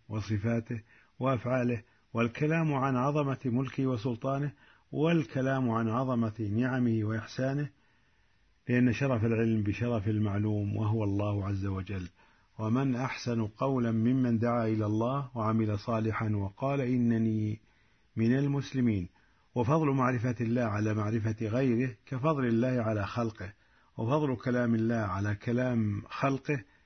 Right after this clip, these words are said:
كفضل الله على خلقه. يا أيها الذين آمنوا اذكروا الله ذكرا كثيرا وسبحوه بكرة وأصيلا. وأعظم من شهد لنفسه بالأسماء الحسنى والصفات العلى والأفعال الحميدة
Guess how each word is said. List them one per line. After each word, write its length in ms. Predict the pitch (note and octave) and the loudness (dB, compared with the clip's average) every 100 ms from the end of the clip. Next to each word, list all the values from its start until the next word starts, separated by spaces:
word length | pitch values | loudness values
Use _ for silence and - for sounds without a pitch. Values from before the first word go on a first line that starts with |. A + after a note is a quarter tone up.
| _ | _
كفضل 380 | - A#2 B2+ A2+ | -4 0 2 2
الله 360 | G#2+ G#2 G#2+ G2 | 2 2 0 0
على 240 | F#2+ F#2+ | -2 -4
خلقه. 460 | - A#2 A2 - F#2+ _ _ _ _ A2+ | -4 -6 -6 -10 -14 _ _ _ _ -4
يا 520 | A2 C3 D#3+ D#3 C#3 | -2 0 0 0 0
أيها 360 | C#3 B2+ A#2 | 2 2 2
الذين 520 | A2+ A2+ A2 A#2 C3 A#2+ | 2 0 2 2 2 2
آمنوا 580 | G#2+ A#2+ A#2+ A#2 A2 | 0 0 2 2 2
اذكروا 300 | G#2+ - A2+ | -2 -4 -4
الله 440 | G#2 G#2+ C3+ B2+ A#2+ | -2 -2 -2 -2 -2
ذكرا 540 | A2 C3 - C3+ C3 | -2 -2 -4 -2 -2
كثيرا 600 | A2+ A2 A#2 B2 A2+ G2+ - - _ _ | -2 -2 0 0 -2 -4 -10 -20 _ _
وسبحوه 1160 | A#2 A2+ B2 G#2+ G2+ G#2 - A2 G#2 G#2 G#2+ G#2 G#2+ | -4 -2 -2 -2 -2 -4 -4 -2 -2 -2 -2 -4 -6
بكرة 640 | A2 - B2+ A#2 C3 C3 | -8 -6 -6 -6 -4 -4
وأصيلا. 640 | A#2+ A#2 A#2 - G2+ F2+ F#2 - _ _ _ _ _ _ _ | -2 -4 -4 -4 -4 -4 -10 -18 _ _ _ _ _ _ _
وأعظم 460 | C3 E3 E3+ D#3+ D#3 | 2 6 6 4 2
من 160 | C#3 | 2
شهد 340 | A#2+ C#3 D3 B2+ | 0 0 2 4
لنفسه 680 | A#2+ A#2+ C3+ - B2+ A#2+ A#2 | 4 4 2 0 2 2 4
بالأسماء 540 | A#2+ B2+ A#2+ - C3 | 2 0 -4 -4 -2
الحسنى 440 | A2+ C3+ - C3+ | -2 -4 -2 0
والصفات 600 | A#2+ G#2+ - G#2+ - C3+ B2 | 0 -2 -4 -4 -2 -2 0
العلى 360 | B2 C3 B2+ | 0 0 0
والأفعال 520 | B2 G#2 G2+ - C3 | -2 -2 -4 -4 -2
الحميدة 680 | C3 A#2 B2+ A#2+ C#3 C#3 D#3 | -2 -2 0 0 0 -2 -4